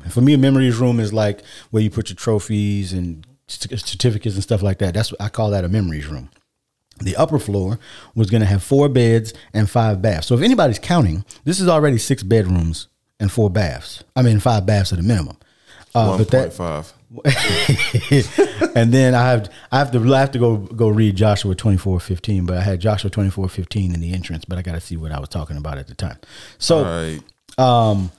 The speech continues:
Speaker 1: but it lets me go, but, but then you can go back. I also had page twenty-three. I had, uh, sermons in here that I was concocting myself, right?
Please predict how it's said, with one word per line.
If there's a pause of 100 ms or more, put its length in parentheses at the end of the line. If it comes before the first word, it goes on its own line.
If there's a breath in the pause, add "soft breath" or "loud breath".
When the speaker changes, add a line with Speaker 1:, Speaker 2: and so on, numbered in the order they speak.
(120)
Speaker 1:
but
it
lets
me
go,
but,
but
then
you
can
go
back.
I
also
had
page
twenty-three.
I
had,
uh,
sermons
in
here
that
I
was (200)
concocting
myself,
right?